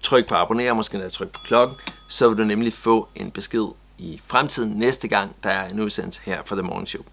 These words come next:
Hvis du gerne vil have et S E O-kursus, dagens sidste tilbud,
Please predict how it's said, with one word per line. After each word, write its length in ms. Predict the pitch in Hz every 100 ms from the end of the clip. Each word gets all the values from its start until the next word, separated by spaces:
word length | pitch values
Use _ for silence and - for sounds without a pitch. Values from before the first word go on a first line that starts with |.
| - - - -
Hvis 280 | 180 165
du 160 | - 135
gerne 280 | 131 120 120
vil 100 | 123
have 100 | 107
et 80 | 107
S 80 | -
E 100 | 104
O-kursus, 560 | 98 92 90 - - - -
dagens 460 | 143 151 147 - - _
sidste 500 | - - 151 131 127
tilbud, 420 | 110 120 107 -